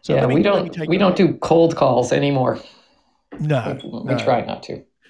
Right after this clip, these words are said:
Speaker 1: Well,
Speaker 2: Anyway.
Speaker 1: which is why I've never understood the notion of reverse marketing of individuals. It's like, why? Um, but
Speaker 2: Yeah.
Speaker 1: anyway, that's another subject. Um, let me, let me go a little bit further in a different direction then. A-, as an organisation,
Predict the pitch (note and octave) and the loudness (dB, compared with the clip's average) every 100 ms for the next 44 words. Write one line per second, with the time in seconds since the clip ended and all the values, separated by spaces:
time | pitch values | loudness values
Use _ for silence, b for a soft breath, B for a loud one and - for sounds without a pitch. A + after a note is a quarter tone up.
0 | _ - E3+ F3 F3+ - C#3 C#3+ B2+ B2 | _ -2 2 2 2 -2 0 0 0 -2
1 | A2+ A2+ G#2+ D3+ A2 A2 A2 A2+ - A#2+ | -6 -6 -8 -8 -8 -8 -8 -8 -8 -8
2 | A2+ A2 A2+ - B2 A#2 G#2+ B2 A2 G#2+ | -6 -6 -6 -6 -10 -12 -12 -14 -14 -16
3 | A2+ G#2+ G#2 B2 A2 A2 A2+ - - A2+ | -16 -16 -14 -14 -14 -16 -16 -20 -14 -14
4 | - - _ A#3 C#3+ A2+ B2 F#3+ - B | -14 -20 _ _ -20 -16 -14 -14 -16 B
5 | G#3 B - D#3 B2 C3 C3+ B2 A2 A#2+ | -18 B -10 -8 -10 -6 -4 -4 -6 -10
6 | F#3 C#3+ C#3+ C#3 A#2+ G2+ - B B - | -6 -4 -4 -6 -10 -12 -20 B B -10
7 | E3+ E3 E3 E3+ _ _ _ - - - | -4 -4 -4 -10 _ _ _ -20 -20 -12
8 | B3 A#3+ A3 - G#3+ F#3+ E3+ D#3+ D3+ C3+ | -10 -10 -12 -12 -10 -6 -2 -2 -4 -6
9 | C3 - C3+ C3 B2 A2+ A#2 A2+ G#2+ G#2+ | -8 -8 -6 -6 -8 -12 -12 -14 -16 -18
10 | B2+ G3 B2 B2 - _ _ _ _ _ | -18 -18 -16 -18 -20 _ _ _ _ _
11 | _ G3 F3 - E3+ E3+ F3+ F3 E3+ D3+ | _ -10 -10 -8 -4 -2 -2 0 0 -2
12 | C#3 C3+ B2 A2+ A#2 A2+ A#2 - G3+ | -6 -6 -6 -8 -10 -10 -14 -20 -20